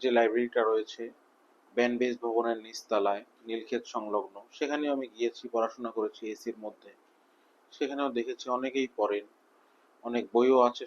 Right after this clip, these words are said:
সেখানে, এবং অনেকেই সেখানে খাতা কলম নিয়ে, অনেকের সেখানে বই লুকিয়ে নিয়ে পড়াশোনা করেন, কারণ সেখানে বই নিয়ে যাওয়া নিষিদ্ধ, কোনো গাইড বই বা কোনো কিছু। বই খাতার মধ্যে লুকিয়ে লুকিয়ে পড়াশোনা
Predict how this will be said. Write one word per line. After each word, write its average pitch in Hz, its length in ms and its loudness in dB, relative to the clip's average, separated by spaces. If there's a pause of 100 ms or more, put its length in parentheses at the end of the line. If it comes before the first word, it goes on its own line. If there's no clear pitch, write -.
সেখানে, 123 360 -6
এবং 120 120 0 (120)
অনেকেই 120 320 -10
সেখানে 120 220 -16 (100)
খাতা 117 320 -4
কলম 107 260 -4 (120)
নিয়ে, 107 160 -12 (460)
অনেকের 135 420 2
সেখানে 131 240 -4 (120)
বই 135 220 6
লুকিয়ে 131 360 0
নিয়ে 123 160 -4
পড়াশোনা 98 460 -2
করেন, 78 220 -14 (460)
কারণ 110 160 -6 (120)
সেখানে 127 240 -6 (120)
বই 117 220 6
নিয়ে 127 200 -2
যাওয়া 131 180 2
নিষিদ্ধ, - 280 -12 (120)
কোনো 104 120 -8 (100)
গাইড 113 240 0
বই 123 180 0
বা 110 140 0
কোনো 98 200 -14
কিছু। - 220 -20 (640)
বই 160 220 8
খাতার 160 280 4
মধ্যে 156 220 0
লুকিয়ে 156 320 0
লুকিয়ে 131 260 -2
পড়াশোনা 104 360 0